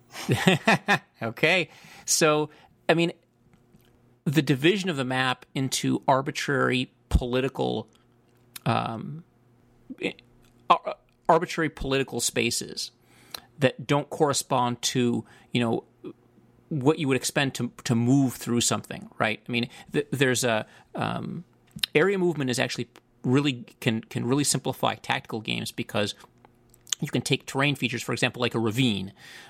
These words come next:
uh, and you can make the ravine one space. So, you know, going, going up or down that ravine, uh, is very fast, but then getting out over, you know, o-, over the, you know, maybe there's a hill there that, that takes a lot of,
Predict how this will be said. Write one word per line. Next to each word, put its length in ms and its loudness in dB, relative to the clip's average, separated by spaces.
uh, 260 0
and 140 4
you 80 0
can 180 0
make 240 2
the 80 0
ravine 380 0
one 200 0
space. 420 0
So, 120 -2
you 80 -4
know, 80 -4
going, 340 2
going 240 2
up 100 2
or 60 2
down 240 0
that 160 -4
ravine, 600 0
uh, 200 2
is 120 -2
very 200 2
fast, 520 -2
but 100 -10
then 160 -4
getting 340 0
out 280 2
over, 440 2
you 120 -4
know, 180 -2
o-, 220 0
over 280 2
the, 500 0
you 100 0
know, 120 -2
maybe 340 2
there's 220 -4
a 100 -2
hill 420 2
there 280 -2
that, 260 -8
that 220 -8
takes 240 -6
a 40 -2
lot 220 0
of, 160 -10